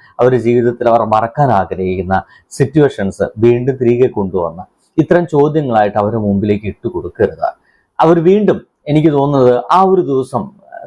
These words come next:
സമാധാനത്തോടെ ആ പാവം സ്ത്രീ ഉറങ്ങിയിട്ടുണ്ടായിരിക്കില്ല, നൂറ് ശതമാനം അവർ ഉറങ്ങിയിട്ടുണ്ടായിരിക്കില്ല.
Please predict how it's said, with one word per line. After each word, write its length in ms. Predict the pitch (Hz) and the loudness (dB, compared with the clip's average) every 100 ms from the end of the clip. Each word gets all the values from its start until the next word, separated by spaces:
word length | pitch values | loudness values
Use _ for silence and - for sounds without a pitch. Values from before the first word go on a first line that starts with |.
| - | -2
സമാധാനത്തോടെ 760 | 120 127 127 131 113 107 101 92 _ _ _ - | 2 2 2 -2 -2 -4 -4 -4 _ _ _ -6
ആ 80 | 104 107 | -2 2
പാവം 320 | 104 104 107 - | 2 0 -4 -10
സ്ത്രീ 260 | - 104 107 | -4 0 2
ഉറങ്ങിയിട്ടുണ്ടായിരിക്കില്ല, 1040 | 95 101 110 104 92 85 101 101 85 - - - | 2 0 -2 -4 -4 0 0 0 -6 -10 -10 -8
നൂറ് 320 | 104 117 127 | -2 0 0
ശതമാനം 480 | - 85 95 104 - _ _ _ 117 | -4 -6 -2 -4 -4 _ _ _ -2
അവർ 120 | 117 107 | 2 0
ഉറങ്ങിയിട്ടുണ്ടായിരിക്കില്ല. 800 | 113 123 120 85 73 76 73 | 0 -2 -4 -12 -12 -10 -10